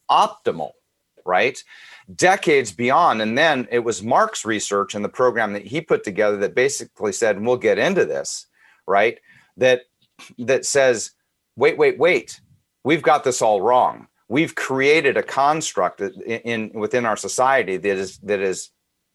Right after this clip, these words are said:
out of whack and out of reality." And we'll, we'll get into that a little bit later.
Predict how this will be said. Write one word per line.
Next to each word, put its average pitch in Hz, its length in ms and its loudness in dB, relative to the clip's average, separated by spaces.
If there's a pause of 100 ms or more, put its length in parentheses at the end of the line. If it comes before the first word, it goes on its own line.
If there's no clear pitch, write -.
(380)
out 131 180 4
of 95 140 -4
whack 123 500 0 (480)
and 107 300 0 (100)
out 127 300 2
of 98 180 -2
reality." 92 600 -2 (280)
And 110 180 -2
we'll, 156 160 4
we'll 151 140 2
get 139 160 4
into 110 140 -2
that 101 180 2
a - 20 -6
little 90 140 -2
bit 76 160 -8
later. 73 220 -10